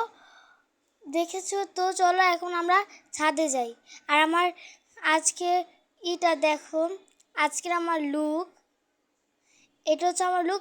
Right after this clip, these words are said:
তো চল ছাদে যাই, আবার দেখা করব। So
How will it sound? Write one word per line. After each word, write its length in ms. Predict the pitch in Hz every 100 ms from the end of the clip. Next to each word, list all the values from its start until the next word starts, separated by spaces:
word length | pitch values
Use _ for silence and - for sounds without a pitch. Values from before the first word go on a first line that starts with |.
| -
তো 60 | 370 370
চল 100 | 349 -
ছাদে 220 | 311 339
যাই, 100 | 359 349
আবার 120 | 349 320
দেখা 200 | 269 262 254
করব। 220 | 240 214 214 _ _ _ _ _ _ _ _ _ _ _ _ _ -
So 100 | 339